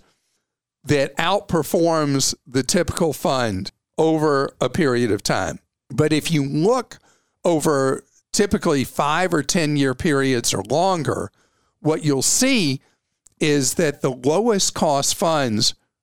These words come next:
rise to the top. That's why there's been such an obsession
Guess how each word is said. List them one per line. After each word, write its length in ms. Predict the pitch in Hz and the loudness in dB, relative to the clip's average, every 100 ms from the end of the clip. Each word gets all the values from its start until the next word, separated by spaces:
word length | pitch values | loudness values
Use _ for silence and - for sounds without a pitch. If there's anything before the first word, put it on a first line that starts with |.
| _ | _
rise 420 | - 131 131 123 | -2 0 2 0
to 100 | - | -2
the 160 | - 107 | -2 -4
top. 460 | - 123 78 - _ _ _ _ _ | -2 -2 -4 -8 _ _ _ _ _
That's 260 | 160 214 - | -2 -2 0
why 100 | 226 | 2
there's 220 | 165 143 | 2 0
been 220 | - 151 | 0 -2
such 340 | 123 - 202 - | 0 2 2 0
an 80 | 151 | 0
obsession 880 | 120 - 175 175 175 196 120 101 | 0 0 2 2 2 0 0 -4